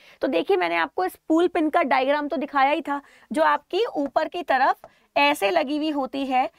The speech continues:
जिसमें हम क्या करते हैं, जो हमारी रील होती है,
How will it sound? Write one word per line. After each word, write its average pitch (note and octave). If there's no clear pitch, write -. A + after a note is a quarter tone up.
जिसमें D4+
हम E4
क्या B3
करते D4+
हैं, D4
जो C#4
हमारी C#4
रील D4+
होती B3+
है, G#3+